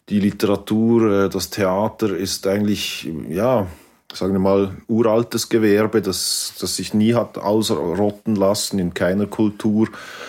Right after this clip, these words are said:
Und wir müssen uns halt überlegen, wir müssen neue, wir müssen neue Formen finden, wir müssen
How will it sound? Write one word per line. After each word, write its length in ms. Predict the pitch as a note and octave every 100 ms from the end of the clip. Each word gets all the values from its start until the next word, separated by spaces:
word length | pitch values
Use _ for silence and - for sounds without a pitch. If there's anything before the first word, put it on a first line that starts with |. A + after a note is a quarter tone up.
| - - - - -
Und 180 | G2+ F#2+
wir 100 | G2+
müssen 280 | G2 -
uns 160 | A2 G#2+
halt 220 | G2+ F#2
überlegen, 540 | G2 G2 G2 B2 D#3+ C#3
wir 60 |
müssen 260 | G2+ - G2+
neue, 560 | G2 G#2+ A2+ A2 G#2
wir 80 | G2+
müssen 320 | G2+ F#2+ -
neue 280 | F#2+ G#2 G#2+
Formen 420 | F#2+ G2 A#2+ B2+
finden, 640 | A#2+ A#2+ A#2+ A#2+ A2+ A2+ A2
wir 80 | G#2
müssen 500 | F#2+ - - F#2+